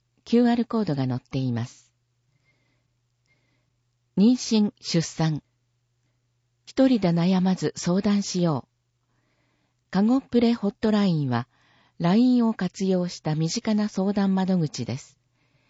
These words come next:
妊娠や性に関する正しい情報や知識をいつでも得ることができます。また、ラインで解決しない場合は、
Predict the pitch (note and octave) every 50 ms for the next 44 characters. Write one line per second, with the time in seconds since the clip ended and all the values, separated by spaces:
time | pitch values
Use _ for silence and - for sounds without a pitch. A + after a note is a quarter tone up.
0 | _ _ _ _ _ - F#3 G#3+ B3 - - - A#3 A#3 A3+ A3 A3 A3 A3+ -
1 | - B3+ B3 A#3+ G3+ E3+ - - D#3+ D#3+ D#3 D#3 - - D#3 C#3+ C3+ - - E3+
2 | E3 G3 A3 A3+ - - G#3+ F3 C#3+ - D#3 D3+ D#3 D#3 - D#3 D#3 D3+ D3+ C#3+
3 | C#3 - - _ - F#3 F#3 - - - - C#3 B2+ A#2+ B2+ - _ _ _ _
4 | _ A3 A3+ - - G#3+ G3 F#3 D#3+ C#3 C#3 - F3+ G3 F#3+ - - D3+ - C3
5 | B2 A#2 - B2 - - B2+ A2+ G#2+ A#2 - - - _ _ _ _ _ _ _
6 | _ _ _ _ _ _ _ _ _ _ _ D3 D3 - - E3 D#3+ - - _
7 | _ _ _ _ - - F3+ F#3+ A3 A#3+ B3+ B3 A#3 A#3 A3 - - G3+ G#3 -
8 | - G#3+ - - - - - F#3 F#3 F#3 F#3 F3 D#3+ D#3 D3+ D3+ D#3 D#3 D3+ D3
9 | C3+ C3 C3+